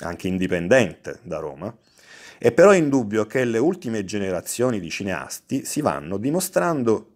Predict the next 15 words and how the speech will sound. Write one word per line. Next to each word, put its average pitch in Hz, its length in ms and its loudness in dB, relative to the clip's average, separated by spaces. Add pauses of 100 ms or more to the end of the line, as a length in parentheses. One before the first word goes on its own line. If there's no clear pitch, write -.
(100)
registi, 85 960 -6
attori, 87 760 0
scrittori, 90 1000 -2 (180)
tecnici, - 840 0
critici, 123 680 -6 (640)
quasi 156 300 6
tutti 190 300 0
però 127 280 6
palermitani 123 840 2
o 110 100 -14
fin 120 220 -6
troppo 175 340 2
condizionati 120 760 0
dal 101 220 0
centralismo 139 840 2